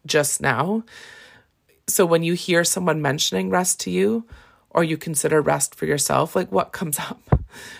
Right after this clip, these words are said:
What are your first thoughts, or what feelings come up? Are they critical, skeptical? Are they maybe even a bit mean?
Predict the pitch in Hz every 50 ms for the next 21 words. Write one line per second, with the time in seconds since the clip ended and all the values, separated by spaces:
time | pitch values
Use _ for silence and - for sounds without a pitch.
0 | - - 180 196 190 190 180 180 - - 165 156 156 - - - 151 - - -
1 | - - - 156 151 160 156 147 - - - 151 156 151 151 156 156 - - -
2 | - - - - - - - 151 151 160 160 156 160 - - - - 165 170 180
3 | - - - 220 240 277 320 339 - _ _ _ _ _ _ - - - - -
4 | 185 - - - - 185 - - 202 214 240 269 285 - _ _ _ _ _ _
5 | _ _ _ _ _ _ _ _ _ _ _ _ _ - - - 160 165 160 165
6 | 156 151 156 160 156 151 156 151 156 151 - - 147 143 147 147 - - 151 151
7 | 160 160 156 170 196 254 320